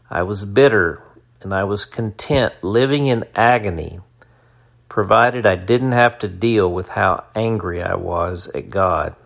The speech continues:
A couple of years ago, God orchestrated a pretty elaborate plan to reconcile me to himself and to his people. I stumbled into a physical therapy appointment during a P T S D episode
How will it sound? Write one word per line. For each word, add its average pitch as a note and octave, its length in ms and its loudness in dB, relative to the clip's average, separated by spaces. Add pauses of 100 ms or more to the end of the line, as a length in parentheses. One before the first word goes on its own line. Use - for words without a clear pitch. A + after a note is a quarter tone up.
(1600)
A - 40 -20
couple G#3+ 360 2
of A#2 140 0
years C#3 280 4
ago, G#2 360 4
God A#2 320 4
orchestrated G#2+ 800 -2
a G2+ 60 -6
pretty D3 560 -2
elaborate A2+ 880 2
plan G2 540 -2
to - 140 -14
reconcile F#2+ 920 -2
me G2 220 -8
to G2 160 -12
himself F2 920 -8 (140)
and G2 200 -8
to G2 80 -4
his F#2 200 -8
people. G2 580 -10 (1300)
I G#2 60 -2
stumbled B2+ 500 2
into A2+ 200 4
a G#2+ 60 6
physical A2+ 440 0
therapy B2 460 2
appointment F#2 640 -4
during G2+ 320 0
a E2+ 60 -6
P A#2+ 260 -6
T G#2+ 320 -4
S G2+ 220 -4
D A#2 280 0
episode F2+ 720 -4